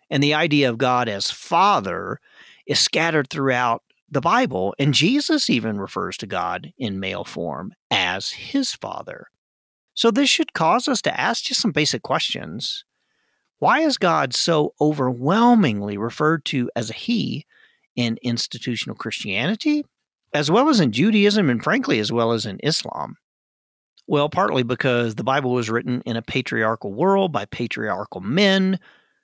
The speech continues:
who couldn't conceive of a God not made in their own image.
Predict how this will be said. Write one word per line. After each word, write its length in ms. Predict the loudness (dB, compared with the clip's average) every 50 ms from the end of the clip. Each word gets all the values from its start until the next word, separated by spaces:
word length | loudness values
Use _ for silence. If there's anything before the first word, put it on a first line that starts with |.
| _ _
who 140 | 0 0 0 0
couldn't 380 | 2 0 2 2 2 0 2
conceive 480 | 2 0 2 2 2 2 2 2 2 2
of 120 | 2 0
a 60 | 0
God 420 | 0 2 2 4 4 4 2 0 0
not 300 | 0 0 0 0 -2 -2
made 380 | -2 0 0 2 0 0 -2 -4
in 200 | -4 -4 -4 -2
their 280 | 0 0 -2 0 0 -2
own 300 | -2 -2 -2 -6 -8 -10 -10
image. 600 | _ -8 -6 -6 -8 -12 -14 -16 -14 -16 -16 -16